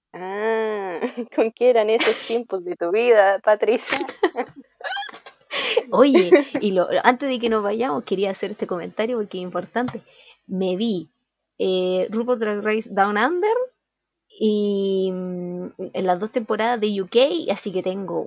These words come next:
Speaker 2: un montón de información que entregar acerca de los RuPauls.
Speaker 1: Uh, yo no he visto
Speaker 2: Así que
Speaker 1: nada de
Speaker 2: igual
Speaker 1: eso, nada de
Speaker 2: deberíamos hacer un capítulo sobre eso,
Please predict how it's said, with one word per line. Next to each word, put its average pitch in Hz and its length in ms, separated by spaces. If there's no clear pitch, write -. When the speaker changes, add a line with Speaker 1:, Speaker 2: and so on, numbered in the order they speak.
Speaker 2:
un 165 160
montón 185 440
de 370 220
información 370 560
que 370 80
entregar 370 420
acerca 359 340
de 359 60
los 339 140
RuPauls. 330 460
Speaker 1:
Uh, 185 400
yo 196 120
no 180 100
he 170 60
visto 160 160
Speaker 2:
Así 190 200
que 185 140
Speaker 1:
nada 196 120
de 208 80
Speaker 2:
igual 247 300
Speaker 1:
eso, 254 80
nada 196 140
de 240 160
Speaker 2:
deberíamos 220 640
hacer 226 200
un 226 80
capítulo 226 440
sobre 233 320
eso, - 180